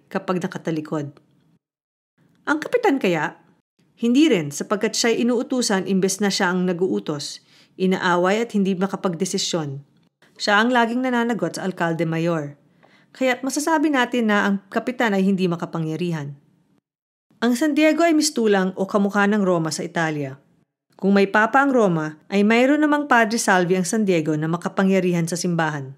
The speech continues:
Siya isang batang Pransiskano at siya ang pumalit kay Padre Damaso. Siya ay namayat nasa kakaayuno o fasting,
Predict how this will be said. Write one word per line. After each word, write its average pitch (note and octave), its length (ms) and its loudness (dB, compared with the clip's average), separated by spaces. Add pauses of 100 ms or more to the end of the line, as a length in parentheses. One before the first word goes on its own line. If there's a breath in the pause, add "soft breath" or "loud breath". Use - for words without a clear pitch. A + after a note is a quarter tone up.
(220)
Siya - 160 -4
isang A#3+ 240 0
batang A3 400 0
Pransiskano C#4+ 720 0
at E3+ 160 -6
siya G#3+ 160 0
ang - 0 -
pumalit G#3+ 480 -2
kay G3 80 -2
Padre D#3+ 320 -4
Damaso. D#3+ 560 -6 (460)
Siya A3 160 0
ay A#3+ 80 2
namayat B3+ 400 0
nasa G3+ 320 0
kakaayuno G#3 640 0
o E3+ 80 -4
fasting, E3 640 -6